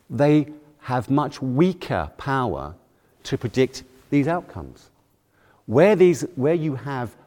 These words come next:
high levels of mutual recognition and respect, you have much higher levels of job satisfaction and much higher levels of effective commitment. This is another th-, study, just quickly t-,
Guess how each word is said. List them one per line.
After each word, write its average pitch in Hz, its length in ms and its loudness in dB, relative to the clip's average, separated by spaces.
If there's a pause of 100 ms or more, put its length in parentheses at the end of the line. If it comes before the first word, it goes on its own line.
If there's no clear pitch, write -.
(140)
high 170 280 -2
levels 113 360 -2
of 90 80 -12
mutual 98 360 -10
recognition 90 440 -14
and 80 80 -14
respect, - 460 -8 (240)
you 127 100 0
have 110 220 -2
much 139 280 0
higher 139 320 2
levels 123 320 0
of 113 100 -6
job 120 200 -2
satisfaction 110 800 -4 (200)
and 120 100 -2
much 117 180 2
higher 131 420 2
levels 110 360 0
of 101 100 -6
effective - 460 -12
commitment. 123 460 -4 (2000)
This 190 160 0
is 190 80 2
another 185 340 2
th-, - 260 -6
study, 98 420 -4
just - 200 -14
quickly 113 280 -10
t-, - 120 -20